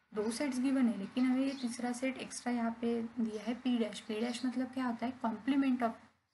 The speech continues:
P, complement set of P। हमने पहले भी पढ़ा है। तो हमें सबसे पहले तो क्या करना पड़ेगा? इस P dash को फाइंड करना पड़ेगा।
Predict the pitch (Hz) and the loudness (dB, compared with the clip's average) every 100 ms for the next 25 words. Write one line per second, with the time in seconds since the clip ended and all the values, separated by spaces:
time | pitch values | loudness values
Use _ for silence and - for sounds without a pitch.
0 | _ _ 247 - - - _ _ _ - | _ _ -2 -2 -4 -20 _ _ _ -2
1 | 220 240 247 254 247 226 240 269 - 262 | -2 2 2 2 0 -2 -2 -6 -2 -2
2 | 220 - - - 202 226 226 - 226 202 | -2 -6 -18 -18 -6 -4 -4 -6 -6 -4
3 | 202 240 240 208 220 330 - _ _ _ | -2 -2 0 0 -2 -4 -8 _ _ _
4 | _ _ - 254 311 370 269 226 233 330 | _ _ -4 -2 -2 -4 -2 0 0 0
5 | - 233 - 240 240 240 247 262 262 269 | -4 -8 -4 -2 0 -2 -2 0 0 0
6 | 269 - - _ _ _ _ _ _ _ | -4 -12 -20 _ _ _ _ _ _ _
7 | _ - 233 233 247 247 240 254 285 269 | _ -2 0 2 2 4 2 2 0 -2
8 | 262 233 233 - 233 - _ - 214 196 | 0 2 2 0 -6 -8 _ -2 -2 -2
9 | 202 196 196 233 240 | -6 -6 -6 -8 -8